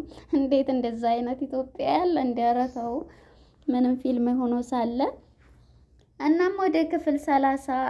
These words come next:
ስምንት ስንመጣ ቲናን አንገቷን እንዳነቃት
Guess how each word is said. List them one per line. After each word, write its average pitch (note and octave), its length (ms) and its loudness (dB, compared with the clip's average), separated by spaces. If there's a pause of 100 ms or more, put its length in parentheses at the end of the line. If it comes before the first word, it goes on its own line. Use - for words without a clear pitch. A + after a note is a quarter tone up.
(440)
ስምንት B3+ 460 -8
ስንመጣ A#3 1160 -8 (1500)
ቲናን D4 420 4 (140)
አንገቷን B3 600 -4
እንዳነቃት A3+ 760 -6